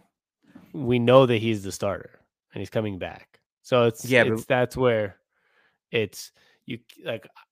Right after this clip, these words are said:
Speaker 1: it makes no sense to me to put somebody like Matt Ryan when we could literally put, like, a Jared Goff or a Ben Roethlisberger, even a,
Speaker 2: Right.
Speaker 1: like, I, I don't know, like, it's anybody of those sorts.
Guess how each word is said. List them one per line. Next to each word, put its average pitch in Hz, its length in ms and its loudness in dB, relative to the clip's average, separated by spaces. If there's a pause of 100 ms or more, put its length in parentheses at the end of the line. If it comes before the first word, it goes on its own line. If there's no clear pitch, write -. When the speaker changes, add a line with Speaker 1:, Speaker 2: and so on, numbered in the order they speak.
(320)
Speaker 1:
it 139 80 -6
makes 151 300 -4
no 135 240 0
sense 127 320 -2
to 151 100 -4
me 147 80 0
to 135 60 -2
put 120 160 -6
somebody 127 200 -2
like 110 120 -4
Matt 107 260 -4
Ryan 104 320 -2
when 110 140 -4
we 110 120 -6
could 107 180 -10
literally 107 380 -6
put, 101 240 -8
like, 92 220 -14
a 98 60 -12
Jared 90 420 -12
Goff 87 500 -12 (460)
or 92 220 -6
a 85 220 -8
Ben 95 260 -8
Roethlisberger, 85 1040 -8 (320)
even 98 320 -6
a, 90 40 -4
Speaker 2:
Right. - 260 -10
Speaker 1:
like, 85 440 -6 (1000)
I, 95 320 -4
I - 20 0
don't 87 160 -2
know, 80 180 -4
like, 82 440 -6 (1200)
it's 113 380 -2
anybody 117 500 8
of 95 120 0
those 92 240 0
sorts. 87 460 -8